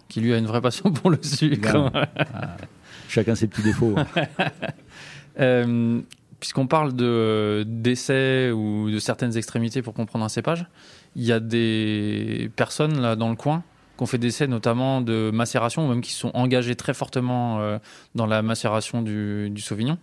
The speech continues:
Speaker 1: Est-ce que c'est une voie que t'as déjà explorée ? Est-ce que c'est une voie qui, qui t'intéresse ?
Speaker 2: Alors, euh, jusqu'à maintenant, euh, j-, j-, j'ai pas été, euh,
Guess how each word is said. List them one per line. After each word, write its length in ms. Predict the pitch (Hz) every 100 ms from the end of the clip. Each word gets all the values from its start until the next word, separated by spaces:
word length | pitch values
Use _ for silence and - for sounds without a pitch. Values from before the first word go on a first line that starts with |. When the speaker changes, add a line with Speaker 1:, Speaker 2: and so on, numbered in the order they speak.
| - - -
Speaker 1:
Est-ce 100 | 120
que 80 | 151
c'est 120 | 131
une 60 | 117
voie 160 | 135
que 60 | 135
t'as 80 | 120
déjà 240 | 117 113
explorée ? 320 | 107 117 135
Est-ce 140 | 160 -
que 40 |
c'est 120 | -
une 80 | 117
voie 120 | 113
qui, 360 | 117 117 110 107
qui 160 | 110
t'intéresse ? 640 | - 107 104 113 147 - - _ _ _ _ _ _ _ - - - - - -
Speaker 2:
Alors, 300 | 104 113 113
euh, 320 | 113 110 120
jusqu'à 320 | 107 107 -
maintenant, 480 | 127 117 139 151 135
euh, 460 | 110 101 98 98 95 104
j-, 280 | 92 95 107
j-, 220 | 92 110
j'ai 200 | 90 90
pas 180 | - 110
été, 520 | 107 - 113 110 110
euh, 320 | 107 92 90